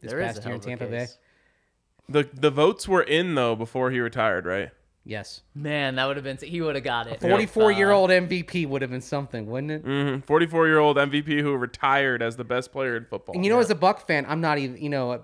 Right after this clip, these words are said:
Speaker 1: there are some Buck fans that are upset, oh, that Tom might wanna go play somewhere else. I'm, I'm not bothered.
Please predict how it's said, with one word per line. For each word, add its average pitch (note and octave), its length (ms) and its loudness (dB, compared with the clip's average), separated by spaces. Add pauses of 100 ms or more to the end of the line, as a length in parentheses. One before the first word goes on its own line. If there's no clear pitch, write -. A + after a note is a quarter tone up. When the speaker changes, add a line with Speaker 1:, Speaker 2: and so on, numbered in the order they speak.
Speaker 1:
there C#3 140 2
are C#3 40 -2
some E3+ 240 -2
Buck C#3+ 280 -2
fans C#3+ 260 -2
that C3 100 -2
are B2 120 -2
upset, B2+ 480 -6
oh, A#2+ 160 -8 (160)
that B2 160 -8
Tom C3 280 -4
might A#2+ 200 -4
wanna A#2+ 180 -6
go A#2+ 100 -4
play A#2+ 220 -6
somewhere B2 340 -6
else. A#2+ 140 -8 (640)
I'm, C#3+ 260 -6 (180)
I'm C#3 180 -6
not B2 220 -6
bothered. A#2 420 -4